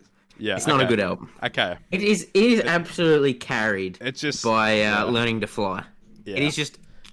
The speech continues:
Speaker 1: It's
Speaker 2: the
Speaker 1: a
Speaker 2: biggest carry in the world.
Speaker 1: It
Speaker 2: It'd be this, it'd be a god awful album if Learning to Fly wasn't on there.
Speaker 1: <laughs> It was,
Speaker 2: So
Speaker 1: it, it definitely wasn't great, but, um,
Speaker 2: Yeah.
Speaker 1: yeah. Oh well.
Speaker 2: It's, it's, it's,
Speaker 1: It,
Speaker 2: it's pretty boring.
Speaker 1: correct me if I'm
Speaker 2: Uh,
Speaker 1: wrong. Is
Speaker 2: not
Speaker 1: this,
Speaker 2: gonna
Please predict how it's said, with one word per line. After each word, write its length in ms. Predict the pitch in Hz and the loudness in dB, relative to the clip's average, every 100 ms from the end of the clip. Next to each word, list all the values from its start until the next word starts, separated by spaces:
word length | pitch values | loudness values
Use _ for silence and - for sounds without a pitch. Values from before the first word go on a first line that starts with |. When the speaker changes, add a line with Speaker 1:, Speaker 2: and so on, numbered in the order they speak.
| - - - | -20 -20 -6
Speaker 1:
It's 180 | 135 139 | -4 0
Speaker 2:
the 60 | |
Speaker 1:
a 20 | |
Speaker 2:
biggest 320 | 151 160 175 - | 0 0 -2 -4
carry 420 | 160 143 117 110 | -2 2 2 0
in 100 | 110 | -4
the 60 | 110 | -6
world. 440 | 104 110 101 95 | -4 -2 -2 0
Speaker 1:
It 60 | 151 | -2
Speaker 2:
It'd 120 | 165 | -2
be 60 | 185 | -6
this, 240 | 151 - - - - - - | -8 -12 -20 -20 -20 -12 -2
it'd 180 | 214 | 0
be 200 | 226 208 | 2 2
a 100 | 151 - - - 113 | 0 -4 -20 -20 -6
god 320 | 139 151 147 | 0 4 4
awful 340 | 135 135 127 110 | 2 0 -2 -2
album 360 | 113 95 101 | -2 -4 -8
if 140 | 98 - | -10 -8
Learning 220 | 107 101 | -10 -8
to 60 | 95 | -10
Fly 200 | 101 98 | -8 -8
wasn't 260 | 90 90 85 | -8 -10 -12
on 80 | |
there. 160 | 85 - - | -12 -14 -12
Speaker 1:
<laughs> 60 | - - - _ - - | -12 -12 -16 _ -8 -2
It 120 | 147 | 4
was, 220 | 190 196 | 4 4
Speaker 2:
So 220 | 113 107 | 2 4
Speaker 1:
it, 80 | 135 | 2
it 100 | 147 | 2
definitely 400 | 185 190 196 160 | 2 0 -2 -2
wasn't 240 | 139 113 | -4 -6
great, 320 | 98 95 98 - | -6 -4 -4 -8
but, 220 | 110 107 104 | -6 -2 0
um, 340 | 104 104 104 - | -2 -4 -8 -4
Speaker 2:
Yeah. 360 | 110 104 101 104 | 2 2 0 -6
Speaker 1:
yeah. 200 | 90 87 - | -10 -10 -12
Oh 140 | - 104 | -8 -8
well. 160 | 92 | -8
Speaker 2:
It's, 200 | - - | -12 -12
it's, 440 | - 107 - - - | -10 -10 -12 -14 -16
it's, 220 | - - 139 | -14 -6 -4
Speaker 1:
It, 100 | 120 | -4
Speaker 2:
it's 140 | - | -4
pretty 220 | - 151 | -2 -2
boring. 380 | 95 98 98 92 | -2 -2 -2 -2
Speaker 1:
correct 220 | 185 185 | -2 -2
me 80 | 196 | -6
if 100 | 180 | -4
I'm 180 | 165 92 | -2 0
Speaker 2:
Uh, 80 | 127 | -2
Speaker 1:
wrong. 200 | 123 127 | -2 -4
Is 240 | 131 123 | -8 -6
Speaker 2:
not 60 | 131 | -6
Speaker 1:
this, 100 | |
Speaker 2:
gonna 60 | 92 | -4